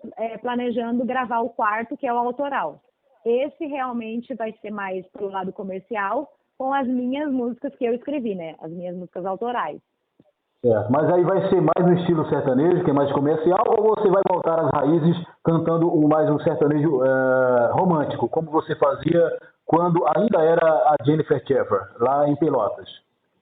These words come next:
Speaker 1: É, vai ser mais comercial, né? Vai ser uma linguagem mais atual.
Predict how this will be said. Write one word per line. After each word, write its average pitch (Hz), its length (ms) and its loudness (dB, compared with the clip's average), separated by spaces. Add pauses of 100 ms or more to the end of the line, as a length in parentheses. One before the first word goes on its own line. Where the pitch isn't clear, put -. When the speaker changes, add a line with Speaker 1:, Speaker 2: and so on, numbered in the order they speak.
(500)
Speaker 1:
É, 220 420 0
vai 220 200 -4
ser 240 100 -8
mais 220 220 -6
comercial, 214 760 -4
né? 214 200 -4
Vai 202 160 -8
ser 202 160 -12
uma 196 140 -6
linguagem 196 580 -4
mais 185 260 -8
atual. 202 720 -4